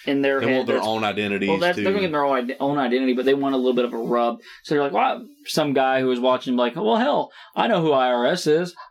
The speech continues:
Speaker 1: I know who fucking Barry Windham is. Oh,
Speaker 2: Mm-hmm.
Speaker 1: yeah, boom." I'm like,
Speaker 2: Happy as crap, which is funny 'cause they just showed the pictures from that and I, watching that.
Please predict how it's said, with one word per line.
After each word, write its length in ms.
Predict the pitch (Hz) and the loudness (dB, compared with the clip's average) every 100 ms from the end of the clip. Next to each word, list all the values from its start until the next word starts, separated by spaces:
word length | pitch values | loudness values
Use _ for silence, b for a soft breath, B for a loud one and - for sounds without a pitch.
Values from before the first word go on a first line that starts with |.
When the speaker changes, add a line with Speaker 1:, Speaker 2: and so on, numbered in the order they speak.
| - | -2
Speaker 1:
I 140 | 196 | 0
know 180 | 185 175 | 2 2
who 100 | 180 | 2
fucking 640 | 180 175 180 175 175 156 | 0 0 -2 -2 -2 -2
Barry 240 | 180 220 | 0 2
Windham 320 | 233 262 208 151 | 2 0 0 0
is. 260 | 120 240 B - | 0 -2 B -4
Oh, 240 | 214 254 | 0 2
Speaker 2:
Mm-hmm. 80 | 247 | 2
Speaker 1:
yeah, 300 | 262 156 139 - | 2 0 -2 -2
boom." 440 | 247 247 190 147 165 | 0 2 0 -4 -4
I'm 100 | 160 | -2
like, 80 | 127 | 0
Speaker 2:
Happy 1500 | 120 120 120 120 120 160 180 196 196 180 170 170 175 147 107 | 0 0 0 0 0 0 0 0 0 0 -2 -2 -2 -2 -4
as 100 | - | -2
crap, 260 | 107 95 | -4 -2
which 160 | 104 - | -6 -8
is 80 | - | -4
funny 200 | 117 95 | -4 -2
'cause 160 | 104 95 | -4 -2
they 120 | 95 | 0
just 120 | 95 | -2
showed 260 | - 95 92 | -2 -2 -2
the 180 | 113 90 | -4 -4
pictures 360 | - 101 87 | -6 -4 -4
from 160 | - 98 | -4 -4
that 200 | 92 - | -4 -4
and 100 | 85 | -4
I, 140 | 85 - - | -4 -6 -4
watching 380 | 92 95 - 95 | -2 -2 -6 -6
that. 640 | 95 185 - 175 - - | -6 -4 -2 -2 -2 -4